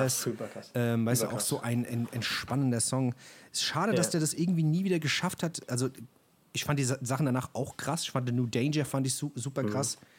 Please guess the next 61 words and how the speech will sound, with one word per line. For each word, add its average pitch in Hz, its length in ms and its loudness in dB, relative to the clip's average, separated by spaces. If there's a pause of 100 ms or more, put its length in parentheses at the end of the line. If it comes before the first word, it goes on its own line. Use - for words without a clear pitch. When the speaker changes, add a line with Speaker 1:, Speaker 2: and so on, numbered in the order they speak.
(380)
Speaker 1:
Äh, 110 480 0
aber 113 240 -2
ich - 160 -4
fand 139 200 0
so 131 220 -2
rein 113 320 -2
so 131 100 0
Soul 185 560 0
und 131 120 0
so, 127 80 -2
dass 123 200 -2
es - 80 -6
so 131 200 -2
irgendwie 117 340 0
so 113 240 0
was 110 240 -2
Emotionales 117 640 0
hatte. 131 240 -2 (720)
Ähm, 104 260 0 (220)
Speaker 2:
Mhm. 113 100 -8 (640)
Speaker 1:
da - 100 -12
hat's - 160 -10
leider 110 200 0
nicht 117 160 -2
mehr 113 100 0
irgendwie 107 180 -4
so, 110 300 -2 (640)
wie 113 80 -4
das, 107 180 -6
wie - 40 -6
Speaker 2:
Das 147 100 0
Speaker 1:
das - 60 -2
erste 196 100 2
Speaker 2:
Album 190 100 2
Speaker 1:
Album. 196 100 0
Speaker 2:
ist 170 80 -2
ganz 180 220 -2
krass. 180 220 -2
Also 143 160 -4
wenn 170 80 2
man, 175 180 -2
wenn 160 80 -2
man 185 120 0
auf 170 160 -4
so 160 100 -6
ein 139 160 -4
bisschen 190 280 0
soulige 175 440 -2
Sachen 170 300 0
steht, 160 440 -2
ey, 135 360 -2
müsst 135 280 0
ihr 160 80 0
euch 135 100 -2
das 135 160 -4
Album 127 240 0
reinfahren. 117 520 -2
Black 127 240 -2
on 117 160 -4
Both 123 180 0
Sides. 135 480 -4